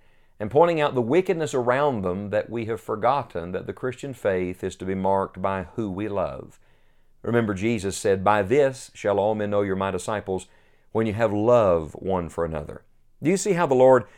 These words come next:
identifies, uh, so many things in this passage? He begins by identifying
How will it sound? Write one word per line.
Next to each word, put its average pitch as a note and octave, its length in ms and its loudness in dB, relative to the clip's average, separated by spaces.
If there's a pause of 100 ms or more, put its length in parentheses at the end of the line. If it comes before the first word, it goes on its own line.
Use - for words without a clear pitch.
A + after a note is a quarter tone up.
(120)
identifies, A2+ 1040 0 (340)
uh, A2 260 -6
so C3 220 2
many A#2+ 160 0
things A#2 300 -4
in G#2+ 80 -4
this G#2 100 -6
passage? - 500 -6 (300)
He B2 80 2
begins A#2 380 2
by G2+ 140 6
identifying A2 640 2